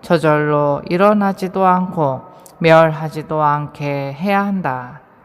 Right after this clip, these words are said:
모든 근을 끊어야 하며, 모든 근이 끊어진 뒤에는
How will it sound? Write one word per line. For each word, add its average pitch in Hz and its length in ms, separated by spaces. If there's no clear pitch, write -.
모든 160 680
근을 151 640
끊어야 170 460
하며, 180 520
모든 175 480
근이 185 560
끊어진 170 540
뒤에는 147 580